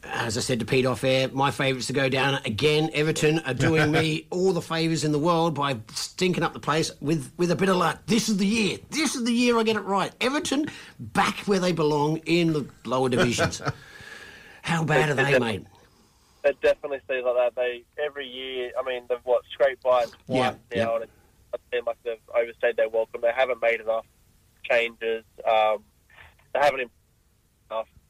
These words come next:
Speaker 3: Um, some of the signings I do like, but as a whole, the squad just isn't playing
Speaker 1: Yeah.
Speaker 3: football that deserves to stay. So, um, yeah, it, it, this could be the year, but who knows? Again, like, it's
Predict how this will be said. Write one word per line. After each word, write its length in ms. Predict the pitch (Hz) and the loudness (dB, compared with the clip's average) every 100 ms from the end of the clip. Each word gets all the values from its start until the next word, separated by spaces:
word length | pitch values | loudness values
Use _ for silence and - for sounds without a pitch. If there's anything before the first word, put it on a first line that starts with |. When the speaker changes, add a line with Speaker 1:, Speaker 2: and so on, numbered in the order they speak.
| - | -4
Speaker 3:
Um, 200 | 120 117 | -2 -2
some 120 | - 180 | -4 -2
of 60 | |
the 180 | 151 156 | 0 2
signings 180 | 147 135 | 0 -2
I 40 | |
do 200 | 120 143 | -8 -8
like, 280 | 127 135 127 _ | 0 2 2 _
but 180 | 127 117 127 | -4 -4 -4
as 120 | 123 | -6
a 60 | |
whole, 380 | 117 - 143 123 - | -6 0 0 0 -8
the 60 | - - | -20 -8
squad 240 | 135 123 | -4 -4
just 140 | - - | -6 -18
isn't 200 | 120 117 | -14 -6
playing 280 | 127 123 117 - | 0 0 0 -6
Speaker 1:
Yeah. 140 | 87 | -6
Speaker 3:
football 160 | 117 113 113 | 0 0 0
that 60 | 110 _ _ - _ - | -4 _ _ -20 _ -4
deserves 360 | 135 127 127 - | 0 4 2 0
to 100 | - | -20
stay. 300 | - 117 104 98 _ | -6 -4 -4 -10 _
So, 380 | 127 120 120 117 - _ _ _ - | -2 0 0 -2 -8 _ _ _ -10
um, 400 | 123 123 120 120 _ - | -4 -2 -2 -4 _ -2
yeah, 240 | 151 151 | 0 2
it, 100 | 143 147 | 0 -10
it, 140 | 151 _ | -14 _
this 100 | 160 - | -18 -12
could 160 | 165 | -10
be 80 | 151 | -8
the 80 | 131 | -8
year, 300 | 123 139 151 | -2 0 2
but 200 | 139 123 | 2 2
who 140 | 180 | 0
knows? 280 | 147 127 127 | 2 2 2
Again, 320 | 127 135 123 110 | -2 0 0 0
like, 120 | 123 | -6
it's 160 | 127 | -14